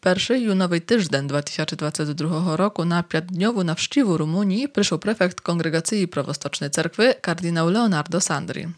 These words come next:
Podczas niej przyszedł i do Sołotwyna w zakarpackiej oblasti Ukrainy. Jak informowała ukraińska redakcja portalu Vatican News, Sandri w Rumunii nawściwował struktury i organizacje, które pomagają tym, co wtikają z Ukrainy z przyczyny wojny.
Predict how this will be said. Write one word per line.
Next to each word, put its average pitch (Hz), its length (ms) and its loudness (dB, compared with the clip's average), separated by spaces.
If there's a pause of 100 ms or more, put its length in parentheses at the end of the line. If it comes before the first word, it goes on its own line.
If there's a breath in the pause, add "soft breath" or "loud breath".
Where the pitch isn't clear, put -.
Podczas 165 380 -2
niej 170 180 0
przyszedł 180 360 0
i - 80 -4
do 170 120 2
Sołotwyna 165 680 -2
w 175 40 -8
zakarpackiej 185 760 -2
oblasti - 420 -2
Ukrainy. 160 580 -2 (260)
Jak 180 120 0
informowała 202 600 4
ukraińska 220 480 -2
redakcja 208 500 0
portalu 151 540 -4
Vatican 170 560 -2
News, 165 280 -4 (380 loud breath)
Sandri 170 480 0
w 226 40 0
Rumunii 196 480 2
nawściwował 185 640 0
struktury 240 560 -2
i 202 120 0
organizacje, 185 720 0
które 165 280 -4
pomagają 165 460 -2 (160)
tym, 269 220 0 (140)
co - 80 -6
wtikają 156 440 -6
z 160 60 -6
Ukrainy 180 420 0
z - 80 -4
przyczyny 175 460 -2
wojny. 180 400 2